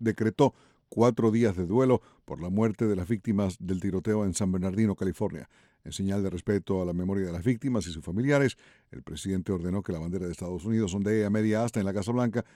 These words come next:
y en todos los edificios y terrenos públicos hasta diciembre siete. La misma orden se debe aplicar a todos los puestos militares, estaciones navales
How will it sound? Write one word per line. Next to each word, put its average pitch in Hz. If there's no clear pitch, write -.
y 87
en 78
todos 123
los 87
edificios 92
y 95
terrenos 92
públicos 131
hasta 98
diciembre 95
siete. -
La 73
misma 95
orden 120
se -
debe 98
aplicar 90
a 92
todos 98
los 90
puestos 92
militares, 107
estaciones 95
navales 120